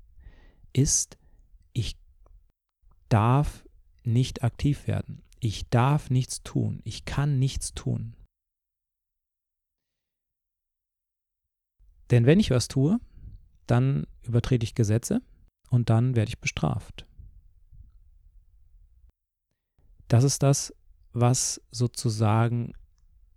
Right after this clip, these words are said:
diese Ebene anspricht, wo Traumatisierung stattfindet. Traumatisierung bedeutet, das Nervensystem hängt in einem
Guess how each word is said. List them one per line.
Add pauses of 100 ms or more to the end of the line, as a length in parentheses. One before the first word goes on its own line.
(140)
diese
Ebene
anspricht,
wo
Traumatisierung
stattfindet.
Traumatisierung
bedeutet,
das
Nervensystem
hängt
in
einem